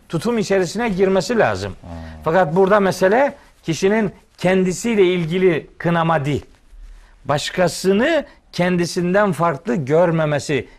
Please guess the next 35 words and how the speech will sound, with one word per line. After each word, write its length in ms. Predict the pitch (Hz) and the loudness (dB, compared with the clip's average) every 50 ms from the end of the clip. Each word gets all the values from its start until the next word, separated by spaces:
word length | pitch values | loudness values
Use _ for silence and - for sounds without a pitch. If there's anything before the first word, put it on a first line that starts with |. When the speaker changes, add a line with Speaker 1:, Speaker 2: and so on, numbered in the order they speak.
| _ - | _ -4
Speaker 1:
gerektiğini 560 | 135 151 156 151 139 - - 156 151 156 156 147 | -2 0 2 2 0 -2 -2 -4 -2 0 0 0
öğreten 500 | 143 139 135 135 131 - 156 156 151 135 | 2 2 2 0 0 -2 -2 -2 -2 0
bir 120 | 131 127 | 0 0
öğretidir. 680 | - 123 123 123 123 123 117 - 160 160 214 240 220 - _ _ _ _ _ _ - | 0 0 0 0 0 -2 -2 -4 -4 -4 -4 -4 -6 -8 _ _ _ _ _ _ -8
Ee, 600 | - 135 135 135 131 131 127 123 123 120 120 117 120 | -4 -2 -2 0 0 0 0 0 0 -2 -2 -2 -2
Hucurat 400 | 143 151 147 156 147 147 139 - | -2 -2 0 0 0 0 0 0
Suresi 320 | - 143 139 135 135 185 | -2 0 0 0 0 0
on 200 | 175 185 170 147 | -2 -2 0 0
birinci 320 | 135 131 123 127 127 113 127 | -2 -2 -2 -2 -4 -2 -2
Speaker 2:
Ya 60 | 120 | 0
Speaker 1:
ayette. 180 | 120 117 117 113 | 0 0 -2 -2
Speaker 2:
bütün 140 | - 180 175 | -2 -2 -2
Müslümanları, 640 | - - - - - 151 143 139 139 135 127 123 | -2 -2 -4 -6 -4 -2 -2 0 0 0 0 -2
bütün 200 | 120 - - 151 | -2 -4 -4 -2
insanları 480 | 127 117 113 - 123 117 120 127 139 131 | -2 -2 -2 -2 -2 -2 0 0 0 0
bir 120 | 123 117 | 0 0
nefsi 380 | 104 120 131 131 - - 127 110 | 0 0 -2 -2 -2 -2 0 2
vahid, 320 | 110 110 104 95 107 - - - - | 2 2 2 0 -4 -8 -10 -14 -10
tek 220 | - - 117 - - | -6 -6 -4 -2 -2
bir 120 | 123 113 | 0 0
nefis 280 | 117 113 104 147 135 - | 0 -2 -2 -4 -6 -4
gibi 320 | - 123 107 110 104 85 - - _ _ _ _ _ - | -2 -2 0 0 -2 -2 -4 -10 _ _ _ _ _ -2
Speaker 1:
Nefs. 260 | 147 123 120 113 110 | 0 0 0 2 0
Speaker 2:
addetmek 580 | 131 123 127 - 135 127 123 - - - - - _ _ _ _ _ _ _ _ - | 0 0 0 0 -2 -2 -2 -4 -10 -14 -16 -18 _ _ _ _ _ _ _ _ 4
Speaker 1:
Evet. 240 | 190 156 113 90 - - - | 4 4 4 2 -2 -8 -4
Speaker 2:
manasında. 640 | 110 113 110 110 110 104 101 95 - - - 208 | -2 -2 0 0 0 0 -2 -2 -4 -4 -2 2
Speaker 1:
Aynen 300 | 214 196 175 175 170 151 | 2 2 2 2 0 0
öyle. 160 | 131 110 98 - | 0 0 0 0
O, 40 | |
Speaker 2:
Herkes 460 | 147 - 214 220 220 - - - - - | 2 2 2 2 0 0 -2 -6 -6 -2
Speaker 1:
onu 200 | 214 208 180 131 | 0 2 2 0
söylüyorum. 460 | - - 107 95 92 95 95 - 127 | -2 -2 -4 -4 -4 -6 -2 0 0
Speaker 2:
ortak 360 | 131 123 - 143 123 120 - | 0 0 -2 -4 -4 -4 -4
bir 180 | 123 110 101 104 | -6 -6 -6 -6
nefis. 400 | 104 98 - 208 226 214 - - | -6 -6 -4 -6 -6 -6 -8 -16